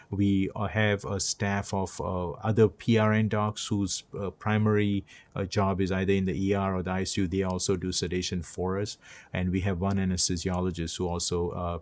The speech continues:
picks up some shifts in our, uh, sedation, uh, service.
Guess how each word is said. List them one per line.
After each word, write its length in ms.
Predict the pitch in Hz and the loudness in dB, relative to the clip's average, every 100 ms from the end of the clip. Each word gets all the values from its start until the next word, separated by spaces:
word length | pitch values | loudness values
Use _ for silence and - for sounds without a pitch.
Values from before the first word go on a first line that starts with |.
| - | -4
picks 240 | 95 - | -4 -2
up 180 | 95 85 | -2 -4
some 180 | - 85 | -4 -6
shifts 340 | - 90 - | -4 -6 -4
in 80 | 87 | -4
our, 280 | 87 85 82 | -4 -4 -4
uh, 220 | 82 85 | -4 -4
sedation, 560 | 85 87 85 - 85 85 | -4 -6 -6 -6 -6 -6
uh, 160 | 85 | -6
service. 560 | 85 90 76 87 - - | -6 -6 -6 -6 -6 -8